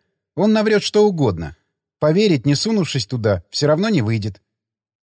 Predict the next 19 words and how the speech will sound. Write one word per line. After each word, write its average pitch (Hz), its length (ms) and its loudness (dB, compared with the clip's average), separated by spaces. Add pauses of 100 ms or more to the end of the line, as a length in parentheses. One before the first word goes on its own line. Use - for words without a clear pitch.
(160)
Я 165 180 0
подошел 160 480 0
к - 80 -8
ней, 160 220 2
нагнулся, 131 640 -2
обнял 123 320 -4
сзади, 131 480 -2
прижавшись 104 640 -4
щекой 117 500 -6
к 98 80 -20
ее 101 180 -4
волосам. 101 580 -6 (680)
«И 139 220 0
что 185 240 0
ты 156 140 -2
предлагаешь?» — 139 760 0 (640)
спросил 92 460 -6
я 117 160 -4
тихо. 80 400 -10